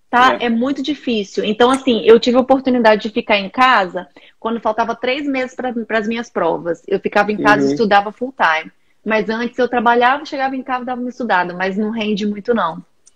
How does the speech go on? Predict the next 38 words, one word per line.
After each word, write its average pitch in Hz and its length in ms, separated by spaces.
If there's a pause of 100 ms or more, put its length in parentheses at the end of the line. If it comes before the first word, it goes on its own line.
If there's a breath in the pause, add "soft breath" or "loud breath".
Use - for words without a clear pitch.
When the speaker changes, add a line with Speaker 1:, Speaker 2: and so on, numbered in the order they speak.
(160)
Speaker 2:
Não 139 120
Speaker 1:
Vou 131 100
Speaker 2:
rende 135 180
Speaker 1:
ser - 80
bem 143 120
Speaker 2:
muito? 220 140
Speaker 1:
sincera. 190 600 (580)
Nossa, 208 340
eu 196 40
Speaker 2:
É, - 40
Speaker 1:
me - 40
atrapalhava 220 540
Speaker 2:
o, 214 60
Speaker 1:
muito. 170 400 (380)
Speaker 2:
o, 214 260
mas 185 180
tem 208 100
uma 220 120
coisa 220 240
também, 220 240
né, 202 60
Letícia? 156 380
Quando 185 280
nós 196 240
fizemos 170 380
o 147 60
board, 175 500
a 151 40
gente 156 200
fez 165 160
a 160 80
parte 160 320
um 170 40
e 180 80
a 190 60
parte 196 300
dois, 190 300
né? 143 240